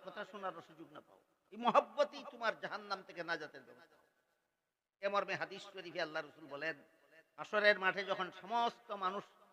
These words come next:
দাঁড়াবে জীবনের সকল কাজের হিসাব দেওয়ার জন্য, আল্লাহ আলেমদেরকে বলবেন, "আলেমরা তোমরা জান্নাতে যাও।"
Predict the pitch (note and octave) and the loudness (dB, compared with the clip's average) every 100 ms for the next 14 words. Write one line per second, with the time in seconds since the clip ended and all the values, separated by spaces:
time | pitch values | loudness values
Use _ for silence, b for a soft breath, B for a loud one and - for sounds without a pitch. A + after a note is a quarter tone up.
0 | - - - F#3 A#3 A#3 G3 G#3 G#3 G3+ | -20 -18 2 8 8 8 2 -2 -2 2
1 | F#3+ - G3+ A3+ G#3+ A3 F#3+ F#3 D#3+ G#3 | 2 0 -4 -2 -2 -2 -2 -6 -8 -8
2 | G3 - G3+ F#3+ E3+ C#3 - - - _ | -10 0 4 4 0 -14 -16 -18 -20 _
3 | _ _ - D#3 E3+ F3 F3+ A3 A3 G#3 | _ _ -12 0 2 6 6 6 2 -2
4 | - F3 E3+ D#3+ D#3+ E3+ F3+ F#3 F#3+ G3 | -2 -2 -2 -2 0 2 4 4 2 -2
5 | F3 E3+ E3+ D#3 D3+ - B2+ F#2 | -2 -6 -4 -6 -8 -16 -18 -20